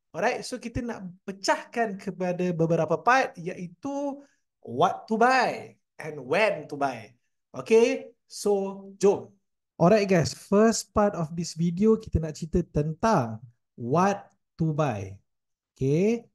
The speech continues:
so ada dua part macam saya cakap tadi. Kita nak cerita, number one, what to buy, dan kedua adalah when to buy. Okay, so in order untuk you guys nak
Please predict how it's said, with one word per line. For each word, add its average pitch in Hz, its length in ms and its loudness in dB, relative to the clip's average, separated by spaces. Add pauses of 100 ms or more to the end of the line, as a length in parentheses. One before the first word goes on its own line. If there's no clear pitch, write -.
so 135 160 -8
ada 135 160 -2
dua 151 240 0
part 190 240 -4
macam 139 240 -4
saya 143 160 2
cakap 135 400 -2
tadi. 151 480 0
Kita 131 240 -8
nak 131 160 -10
cerita, 196 560 -2 (320)
number 139 240 0
one, 170 320 0
what 143 320 -2
to 151 80 0
buy, 202 560 2 (480)
dan 143 320 -6
kedua 151 320 -4
adalah 143 320 -6
when 131 400 -2
to 123 80 -6
buy. 104 320 -4 (480)
Okay, 220 320 2
so 240 160 0
in 196 240 -6
order 208 400 -4
untuk 190 400 -2
you 180 80 0
guys 185 400 0
nak 160 160 -4